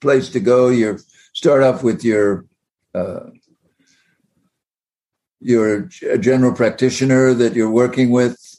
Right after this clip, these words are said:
uh, your P C P, uh, you know, they,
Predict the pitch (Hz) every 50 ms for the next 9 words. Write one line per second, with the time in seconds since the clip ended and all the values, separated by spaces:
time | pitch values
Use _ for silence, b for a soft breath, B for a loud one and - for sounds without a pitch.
0 | - - - 110 107 101 101 98 98 95 95 95 95 95 - - 135 143 - -
1 | - 139 127 - 131 135 135 135 135 139 139 127 - - _ _ - 123 117 110
2 | 104 101 98 101 101 98 98 98 90 92 - - 113 117 110 110 110 110 113 113
3 | 110 107 95 107 104 104